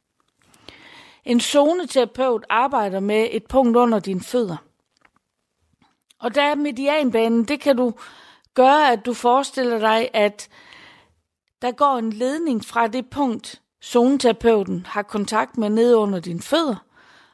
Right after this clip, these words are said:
og så går det op, og så giver det en effekt omkring din lever, for eksempel, eller dine lunger, eller din rygsøjle.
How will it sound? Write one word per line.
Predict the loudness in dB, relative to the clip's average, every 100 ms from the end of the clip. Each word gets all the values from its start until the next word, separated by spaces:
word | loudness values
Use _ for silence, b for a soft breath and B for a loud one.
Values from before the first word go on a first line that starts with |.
| b b
og | -4
så | -2
går | 2 4 4
det | 2 2
op, | 0 -4 -10
og | -6
så | -2 -2 -2 b b b
giver | -2 2 4
det | 4
en | 2
effekt | 0 0 0 -2 -16 -18 _
omkring | -10 -6 -2 -2 -2
din | -4
lever, | -2 -2 -2 -8
for | -16
eksempel, | -14 -12 -10 -12 -20 _ _ _ -6
eller | -2 0
dine | 0 2
lunger, | 4 4 2 -2 _ b b b b -8
eller | -6 -6
din | -8 -2
rygsøjle. | 0 0 0 0 0 -2